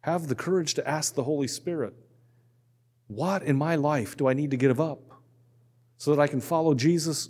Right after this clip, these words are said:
more closely, that I can truly repent, turn around, turn away from Satan,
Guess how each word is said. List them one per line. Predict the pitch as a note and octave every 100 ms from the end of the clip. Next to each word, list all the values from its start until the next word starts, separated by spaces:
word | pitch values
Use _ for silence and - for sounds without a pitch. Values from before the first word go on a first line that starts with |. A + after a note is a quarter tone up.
| -
more | D3 E3
closely, | - D#3+ G3 - D#3 A#2+ - _ _ _ _ _ _
that | -
I | D3
can | D#3+ D3
truly | - F#3+ F3+ E3 C#3+
repent, | C#3+ C#3 G#3+ G3 A2 - _ _ _ _
turn | - G3 F#3+ F3+
around, | D3+ D3 F#3 G3 F3 G#2+ E2 - _ _ _ _ _ _ _ -
turn | D#3+
away | D3 B2 E3+ G3 F#3
from | E3+ D#3+ C3
Satan, | E3+ E3+ E3+ F3